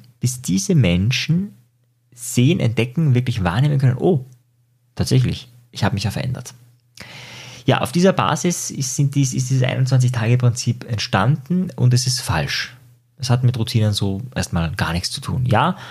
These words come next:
okay, der Körper, der Geist braucht einundzwanzig Tage, um sich einer körperlichen Veränderung, die radikal ist, von heute auf morgen passiert, bewusst zu werden. Das hat aber nichts mit Routinen zu tun. Bei Routinen ist es so,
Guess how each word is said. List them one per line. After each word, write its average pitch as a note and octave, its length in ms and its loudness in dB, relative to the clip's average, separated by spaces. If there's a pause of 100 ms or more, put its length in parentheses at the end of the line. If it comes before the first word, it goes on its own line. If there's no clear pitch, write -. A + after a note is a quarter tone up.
(120)
okay, D3+ 420 0
der - 160 0 (640)
Körper, B2+ 580 2
der G2 160 -4
Geist A2 380 0
braucht G#2+ 240 -2
einundzwanzig G#2 420 0
Tage, A#2 360 2
um G#2+ 220 -2
sich - 220 -4
einer F#2 140 -4
körperlichen G2+ 400 0
Veränderung, G#2+ 640 0
die F#2 160 -2
radikal G2 560 -2
ist, - 240 -2
von G2 140 0
heute F#2 180 0
auf - 120 -6
morgen F#2+ 180 -2
passiert, - 280 -6 (220)
bewusst A#2 380 0
zu A2+ 100 2
werden. A2+ 140 4
Das G#2+ 120 0
hat A2+ 120 2
aber G2+ 100 4
nichts G2 160 0
mit G2+ 100 2
Routinen - 360 -2
zu - 80 -4
tun. - 180 -6 (560)
Bei - 80 2
Routinen B2+ 440 4
ist B2+ 120 2
es A#2 180 0
so, C3 320 4